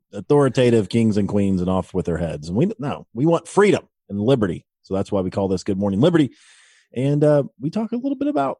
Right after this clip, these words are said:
politics. If it's your first time listening, we thank you for joining. Thank the person that sent you, and then please share the show because,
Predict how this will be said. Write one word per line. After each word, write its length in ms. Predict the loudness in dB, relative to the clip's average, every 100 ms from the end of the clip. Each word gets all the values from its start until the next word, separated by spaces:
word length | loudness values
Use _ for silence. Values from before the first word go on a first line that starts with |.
| _
politics. 600 | -4 0 0 0 -2 -2
If 80 | -6
it's 120 | -2
your 80 | -2
first 260 | 0 0 2
time 180 | 0 2
listening, 320 | 0 -2 -4
we 80 | -4
thank 280 | -2 -2 0
you 160 | -2
for 160 | 0 -4
joining. 560 | 2 4 4 4 2 -2 _ _ _ _ _ _ _
Thank 300 | 0 2 4
the 120 | 0
person 380 | 4 2 2 0
that 140 | -2 -2
sent 320 | -2 -2 0
you, 80 | -2
and 100 | -2
then 100 | -2
please 220 | -4 -2
share 160 | 0 0
the 80 |
show 220 | 0 0 0
because, 480 | -2 -2 -4 -4